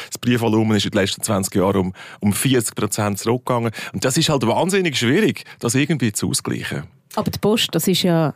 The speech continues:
Speaker 2: ein Korpus, wo es ja immer gegeben hat und immer geben wird. Hängt das dann nur damit zusammen, dass weniger Briefe verschickt werden, dass die in so einer Krise ist?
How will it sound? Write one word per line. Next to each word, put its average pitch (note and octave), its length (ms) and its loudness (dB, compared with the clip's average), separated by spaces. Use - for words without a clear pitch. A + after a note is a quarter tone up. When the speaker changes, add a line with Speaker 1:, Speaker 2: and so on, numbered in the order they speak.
Speaker 2:
ein F3 80 2
Korpus, F3 600 0
wo E3 120 2
es E3 160 0
ja D#3 300 2
immer A3 180 4
gegeben G3+ 260 2
hat G3 160 0
und F3+ 140 4
immer F3 220 4
geben D3+ 460 0
wird. F3+ 540 0
Hängt G3+ 260 0
das F#3+ 100 2
dann F3 120 4
nur G#3 220 6
damit F3+ 260 2
zusammen, F3+ 240 4
dass E3 160 0
weniger D#3+ 240 2
Briefe D3+ 300 0
verschickt - 440 -2
werden, D#3+ 360 -2
dass - 180 -2
die D#3 100 0
in E3+ 40 4
so E3 140 0
einer E3 240 4
Krise - 440 -2
ist? - 380 -4